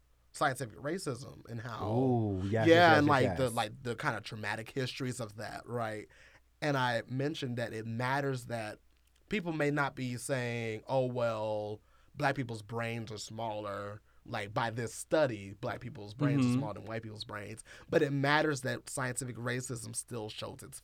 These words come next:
Speaker 1: face.
Speaker 2: Right.
Speaker 1: It
Speaker 2: It's still
Speaker 1: matters
Speaker 2: there.
Speaker 1: that all throughout, um,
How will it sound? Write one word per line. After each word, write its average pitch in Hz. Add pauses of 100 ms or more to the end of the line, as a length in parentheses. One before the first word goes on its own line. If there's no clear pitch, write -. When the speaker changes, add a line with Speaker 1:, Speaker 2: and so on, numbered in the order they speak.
Speaker 1:
face. -
Speaker 2:
Right. 113
Speaker 1:
It -
Speaker 2:
It's -
still 135
Speaker 1:
matters 135
Speaker 2:
there. 120
Speaker 1:
that 110
all 147
throughout, 123 (420)
um, 117